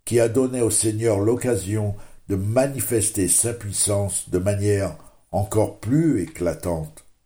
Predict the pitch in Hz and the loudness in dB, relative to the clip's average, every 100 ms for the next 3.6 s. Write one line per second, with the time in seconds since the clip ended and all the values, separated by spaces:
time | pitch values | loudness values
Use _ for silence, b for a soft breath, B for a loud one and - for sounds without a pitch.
0 | _ _ _ _ _ _ _ - 117 147 | _ _ _ _ _ _ _ 0 2 4
1 | 175 156 135 - 127 131 - 139 131 117 | 4 2 0 0 2 2 2 2 2 2
2 | 123 127 107 104 101 - 120 123 107 98 | 2 4 4 2 0 0 2 2 2 2
3 | 98 98 98 113 123 104 | 2 4 2 2 0 -4